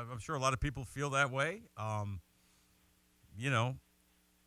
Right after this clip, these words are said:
it's, it's, it's, it's tough because, you know, the academic restrictions, the, uh, the growth of the S E C, which we were just talking about. I mean, it's, that's a tough gig to,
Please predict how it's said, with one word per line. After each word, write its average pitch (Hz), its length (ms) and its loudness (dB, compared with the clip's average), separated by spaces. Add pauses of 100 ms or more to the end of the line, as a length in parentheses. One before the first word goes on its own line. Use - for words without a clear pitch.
(160)
it's, 131 320 2
it's, - 340 2
it's, - 360 0
it's 143 220 0
tough 156 400 4
because, 120 640 2
you 131 80 -10
know, 117 360 -2 (120)
the 110 120 0
academic 127 540 2
restrictions, 127 920 -6
the, 92 340 -6
uh, 87 240 -6 (420)
the 104 140 0
growth 120 380 4
of 120 100 4
the 113 160 2
S 117 180 4
E 120 100 -2
C, 127 280 2
which 113 220 -4
we 113 100 -6
were 107 80 -4
just 110 240 -10
talking 113 300 -8
about. 117 340 -4
I 107 60 -6
mean, 110 180 -4
it's, - 240 -4 (320)
that's 147 160 -6
a 190 40 -4
tough 202 300 6
gig 170 340 0
to, 127 180 -2